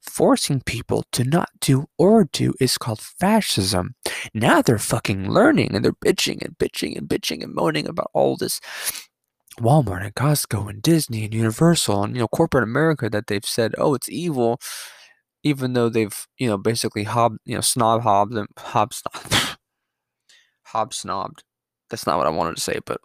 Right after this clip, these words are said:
fuck it. Uh, hobnobbed. Basically, you know,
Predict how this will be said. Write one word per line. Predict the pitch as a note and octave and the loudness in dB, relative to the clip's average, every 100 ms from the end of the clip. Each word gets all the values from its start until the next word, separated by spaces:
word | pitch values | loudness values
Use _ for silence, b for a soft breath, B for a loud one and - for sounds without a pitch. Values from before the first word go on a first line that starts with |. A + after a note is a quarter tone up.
| _ | _
fuck | - F2 | -4 -4
it. | - - B B B B B B B | -8 -12 B B B B B B B
Uh, | - A#2+ | 0 2
hobnobbed. | G2+ C3+ B2+ G2+ F#2 F#2 - _ _ _ C3 B2 _ _ _ _ _ - - - | 6 4 4 2 2 -2 -14 _ _ _ -18 -18 _ _ _ _ _ -16 -16 0
Basically, | B2+ C3 G#2+ G2+ - - | 2 2 0 -4 -6 -4
you | A#2+ | -2
know, | F2 F#2+ | -2 -6